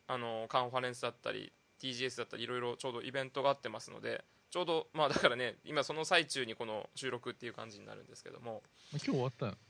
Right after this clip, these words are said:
Speaker 2: じゃない？
Speaker 1: あー、まあまあね。ただ、
Speaker 2: うん。
Speaker 1: その、ほら、しゅ-、まあ、正確に言えばその期間中に今この収録ですっていう。
Speaker 2: あー、はいはい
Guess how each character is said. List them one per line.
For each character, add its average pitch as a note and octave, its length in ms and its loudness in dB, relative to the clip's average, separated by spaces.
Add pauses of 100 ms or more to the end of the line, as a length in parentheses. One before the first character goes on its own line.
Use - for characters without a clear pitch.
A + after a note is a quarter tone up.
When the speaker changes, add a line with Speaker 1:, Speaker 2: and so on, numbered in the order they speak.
(120)
Speaker 2:
じ - 80 -10
ゃ - 20 -6
な F2 60 -6
い？ G2+ 60 -8 (180)
Speaker 1:
あ A3+ 300 12
ー、 - 20 8
ま F3+ 140 6
あ C3+ 40 4
ま A#2+ 140 0
あ A2 40 0
ね。 A2+ 260 -8 (120)
た G3+ 80 2
だ、 D#3 140 8
Speaker 2:
う - 40 2
ん。 G#2+ 40 -2
Speaker 1:
そ A#2 100 0
の、 B2+ 60 0
ほ - 80 -4
ら、 A#2 80 0
し - 120 0
ゅ-、 - 40 -10 (180)
ま A#2+ 340 4
あ、 - 60 -4
正 - 300 -2
確 F3 180 2
に F#3+ 60 2
言 G#3 60 4
え - 20 -2
ば C3+ 160 6
そ - 80 -4
の C#3+ 140 0
期 - 160 -10
間 E3 220 6
中 F3 180 -2
に F3 100 0
今 D3 160 4
こ - 80 -2
の B2+ 100 0
収 C3 200 -2
録 B2 160 0
で C3 80 0
す D#3 100 -6
っ C3+ 40 -8
て B2+ 140 -6
い G#2+ 240 -2
う。 B2 40 0 (320)
Speaker 2:
あ - 20 10
ー、 G3+ 500 6
は G2 60 -2
い F#2+ 40 -4
は - 100 -6
い F#2+ 60 -6